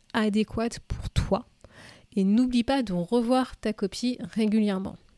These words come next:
Le plus dur, ce seront vraiment les premiers pas, mais une fois que ce sera lancé, tu verras, tu auras plein de nouvelles idées qui vont te venir en tête pour avancer et tu vas trouver des solutions, en fait, à tes problèmes et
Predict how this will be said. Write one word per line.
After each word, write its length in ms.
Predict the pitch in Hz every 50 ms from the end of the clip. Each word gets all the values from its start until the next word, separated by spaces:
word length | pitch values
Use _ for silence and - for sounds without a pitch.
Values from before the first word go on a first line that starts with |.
| _ _ _ _ _ _ _ _ _ _ -
Le 100 | 185 180
plus 260 | - - - - 277
dur, 280 | 240 247 269 294 302 294
ce 120 | - -
seront 160 | 196 - - 185
vraiment 300 | 180 190 220 247 285 277
les 120 | 208 170
premiers 560 | - - - - - 285 285 269 254 240 220
pas, 240 | - - 233 196 240
mais 140 | 226 185 180 -
une 100 | 220 247
fois 180 | - - 285 285
que 80 | -
ce 60 | -
sera 220 | - - - 185 185
lancé, 380 | 185 202 214 202 - - 294
tu 180 | - - - 202
verras, 260 | 180 190 185 247 285
tu 140 | - - 226
auras 180 | 202 190 190 185 196 _ _ _ _ _ -
plein 280 | - - 262 285 294 277
de 140 | 233 220 190
nouvelles 460 | 196 214 240 254 269 254 240 220 226
idées 220 | 220 202 254 262
qui 200 | - - - 196
vont 220 | 170 180 170 170 -
te 220 | 190 170 - 214
venir 240 | 233 247 262 262 240
en 120 | 233 226
tête 200 | - 226 226 -
pour 240 | - - 185 - - -
avancer 480 | 233 247 233 208 190 - - 254 262 -
et 100 | 220 196
tu 140 | - - 185
vas 100 | 185 185
trouver 400 | - - - 240 240 277 285 247
des 120 | 226 208
solutions, 560 | - - - 208 202 208 - - - 202 208 - _ _ _ _ _ _ _ _ _ _ _ _
en 100 | - 220
fait, 180 | 208 254 247 240
à 60 | 208
tes 120 | 196 202 190
problèmes 440 | - - 202 185 185 202 247 285 320 - - - _ _ _ _ -
et 260 | 240 262 285 302 -